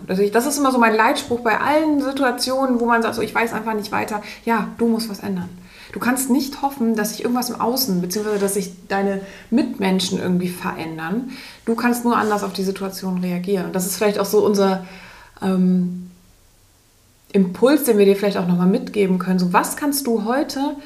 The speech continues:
tun, damit deine Schicht sich gut anfühlt? Was kannst du dir selbst Gutes tun? Kannst du vielleicht auch einfach mal, weil wir haben vorhin drüber geredet, eigentlich braucht ja diese Schwester Rabiata nur eins. Die braucht Liebe.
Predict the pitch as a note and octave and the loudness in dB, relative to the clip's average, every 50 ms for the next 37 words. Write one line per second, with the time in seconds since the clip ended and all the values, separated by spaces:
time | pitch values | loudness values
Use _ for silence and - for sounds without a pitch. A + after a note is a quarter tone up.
0 | - - - - - - - - C#4+ C4+ B3+ B3 B3 C#4 F#4+ - - - - - | -16 -20 -20 -18 -14 -8 -2 0 0 2 2 2 2 2 0 -2 -4 -10 -18 -20
1 | - - - - - - - - - - - - - - - - G3+ G3+ G#3 A#3 | -20 -20 -20 -20 -20 -20 -20 -20 -20 -20 -20 -20 -20 -8 0 2 4 4 6 4
2 | B3+ - - - - G3 G#3 G#3 G#3 G#3 G3+ G3+ G#3+ A3+ A3+ - - G3+ F3+ - | 2 0 -4 -8 -6 -2 0 2 2 2 2 0 -2 -4 -4 -6 -8 -10 -10 -8
3 | - G3 G3 - E3+ E3 D#3+ D#3 - - F3+ D#3+ D#3+ E3 - - - - - - | -8 -8 -8 -6 -8 -10 -12 -12 -14 -12 -12 -10 -10 -12 -8 -6 -6 -4 -4 -2
4 | G#3+ G3+ - - F#3 F3 F3 F3+ F#3 G#3+ A3+ - - - A#3+ A#3+ - A#3+ - - | -4 -4 -2 -2 0 0 0 2 2 0 0 -2 -6 -8 -8 -8 -6 -6 -6 -6
5 | - B3 A#3+ A#3+ A#3 A#3 - - - - - - E4 E4+ - - C#4+ - D4 C#4+ | -4 -4 -2 -2 -2 -4 -6 -12 -14 -16 -6 -4 -2 -2 -2 -4 -6 0 0 0
6 | C#4 C#4 - - - - - C4+ C4+ C4+ C4 - B3+ B3 B3 A#3+ A#3+ A#3 A#3 A3+ | 0 2 -2 -4 -4 -2 -4 -2 -2 -4 -4 -4 -2 -2 0 2 2 2 2 0
7 | - - - - - - A3+ A3+ A#3 A#3+ B3+ B3+ B3+ B3+ B3 A#3+ B3 A#3 A#3 A3+ | -4 -10 -16 -16 0 2 4 4 6 4 4 4 4 2 2 2 4 4 4 4
8 | B3 A#3+ A#3+ A#3 - - A#3+ C4 B3+ C4+ - - - A3 A#3 A#3+ A#3+ A#3 A3 G#3+ | 4 4 2 2 2 0 0 0 0 -2 -4 0 2 2 2 4 4 2 2 2
9 | - G#3+ G3+ - G#3+ G#3+ G3+ - G#3 G3 F#3+ F#3 G3 G3 F#3+ G3 F#3+ F#3+ F#3+ F#3 | -2 -4 -4 -4 -4 -4 -4 -4 -4 -4 -2 -2 0 0 0 -2 -4 -4 -4 -4
10 | F3+ F3+ F#3 F3+ F3 - - - F3 F3 F3+ F3+ F3+ F3+ F#3 F#3+ G3 F3+ E3+ D3+ | -4 -4 -6 -6 -6 -8 -8 -10 -10 -6 -6 -6 -2 -2 0 -2 -2 -2 -4 -8
11 | - | -10